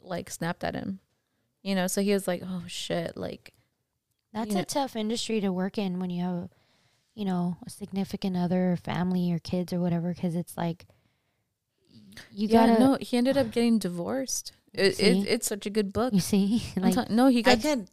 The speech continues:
Speaker 3: totally
Speaker 1: Yeah.
Speaker 3: see that, 'cause, like, when I was working in the morgue, the reason why I quit was because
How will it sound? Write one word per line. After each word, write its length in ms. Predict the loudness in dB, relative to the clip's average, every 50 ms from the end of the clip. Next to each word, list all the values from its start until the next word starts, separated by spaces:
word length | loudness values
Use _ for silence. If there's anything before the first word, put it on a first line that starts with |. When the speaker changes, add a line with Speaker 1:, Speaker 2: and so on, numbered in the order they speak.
| _ -16
Speaker 3:
totally 540 | -12 -8 -4 -2 -2 0 0 -2 -2 -2 -4
Speaker 1:
Yeah. 40 |
Speaker 3:
see 300 | -4 -4 -4 -2 -2 -2
that, 320 | -2 -4 -4 -6 -8 -10 -8
'cause, 220 | -8 -10 -8 -8 -10
like, 260 | -10 -10 -10 -12 -14 _ _ _
when 160 | -12 -8 -4
I 120 | -2 -2 0
was 300 | -2 -2 -2 -4 -6 -8 -6
working 360 | -4 -2 -2 -2 -2 -4 -8
in 100 | -6 -6
the 80 | -6 -4
morgue, 300 | -2 -2 -2 -2 -4 -4
the 100 | -6 -6
reason 260 | -4 -4 -4 -4 -4
why 120 | -4 -4 -4
I 60 | -6
quit 460 | -8 -10 -8 -4 -4 -4 -4 -6 -8 _ _ _ _ _ _ _ _ _ _ _ _ _ _ _ _ _ _ _ _ _ _ _ _ _ _ _ _ _ _ _ _ _ _ _ -4
was 180 | -2 -2 -2 -2
because 760 | -6 -6 -6 -6 -4 -4 -4 -4 -4 -4 -4 -6 -6 -8